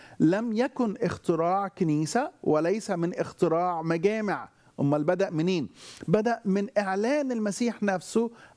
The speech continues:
عن نفسه، بدأ من تعليمه هو عن نفسه، لما يقول: "أنا والآب واحد"، لما يقول: "من رآني فقد رأى الآب"،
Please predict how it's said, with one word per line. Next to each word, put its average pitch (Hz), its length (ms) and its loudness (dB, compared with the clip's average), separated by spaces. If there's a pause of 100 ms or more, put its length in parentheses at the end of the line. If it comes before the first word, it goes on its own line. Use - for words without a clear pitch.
(100)
عن 254 220 -2
نفسه، 156 520 -2 (400)
بدأ 233 380 2
من 214 480 0
تعليمه 226 720 0
هو 170 460 0 (280)
عن 240 240 -2
نفسه، 247 460 -2 (300)
لما 226 320 2
يقول: 240 480 2 (140)
"أنا 233 300 -2
والآب 180 580 -2
واحد"، 202 440 0 (260)
لما 214 280 2
يقول: 240 280 0
"من 202 260 0
رآني 214 520 0
فقد 156 380 -2
رأى 170 200 0
الآب"، 196 520 0